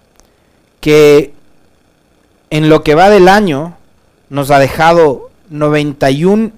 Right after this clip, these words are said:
femicidios y todavía no termina este dos mil veintiuno.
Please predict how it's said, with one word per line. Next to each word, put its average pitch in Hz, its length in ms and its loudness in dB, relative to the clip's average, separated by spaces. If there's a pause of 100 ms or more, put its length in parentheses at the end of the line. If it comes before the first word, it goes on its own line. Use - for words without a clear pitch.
(180)
femicidios 147 1040 -4
y 135 80 -10
todavía 143 420 0
no 147 160 -4
termina 139 400 -6
este 120 180 -12
dos 113 140 -10
mil 117 160 -12
veintiuno. 98 520 -16